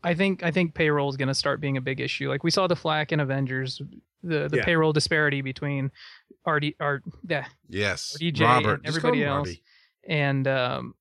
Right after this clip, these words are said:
Speaker 1: and even in Civil War, I think it's reported, like, forty million dollars for whatever he's bringing to Civil War. I mean, you, you, you, you, you expect a mint to be made because you had to pay a mint to get a dude in the film.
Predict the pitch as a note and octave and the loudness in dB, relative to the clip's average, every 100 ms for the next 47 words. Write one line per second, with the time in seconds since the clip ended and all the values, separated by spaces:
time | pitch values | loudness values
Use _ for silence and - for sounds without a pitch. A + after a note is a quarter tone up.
0 | - E3+ F#3 F#3 E3 D3+ C#3+ C#3+ C#3 E3+ | -2 2 4 4 2 2 -2 -4 -2 -2
1 | D3 D3 F3 C3 C#3+ C#3 C#3 C3+ - - | -2 -4 -4 -4 -4 -6 -8 -4 0 0
2 | - C3 - D3+ C#3 C3 B2 - D3+ C#3+ | -2 -8 -2 0 0 0 -4 -2 -2 2
3 | C#3 C#3+ C3+ C3+ C#3 D#3 A2+ - A#2+ B2 | 2 4 2 2 0 0 -4 -6 -4 -2
4 | B2 C3 C3 B2+ C#3 B2+ B2+ B2+ C#3 B2+ | -2 -2 -4 -6 -4 -2 0 0 -2 -2
5 | A#2+ D3+ D3+ - _ - C#3+ C#3 C#3 - | -2 -2 -4 -12 _ -4 2 4 4 0
6 | _ _ - - - - D3 C#3 C#3 C3+ | _ _ -20 -20 -18 0 2 4 0 -4
7 | _ D3+ C#3 C3+ C#3+ B2 - C3 A#2+ - | _ -4 -4 -2 0 0 -2 -2 -2 0
8 | - F#3 - D#3 D#3 E3+ - D3+ D3 D3+ | 0 -2 -2 0 2 0 -2 -4 0 2
9 | C3 C3 A2+ C3 C3 B2+ B2 A2+ - C#3+ | 0 -2 -6 -10 -6 -4 -4 -6 -2 0
10 | B2 B2 A#2+ - C3 A#2+ A#2 A#2+ A#2 A2 | 0 -2 -4 -6 -6 -4 -4 -4 -2 -2
11 | A2+ B2 G2+ | -2 -2 -2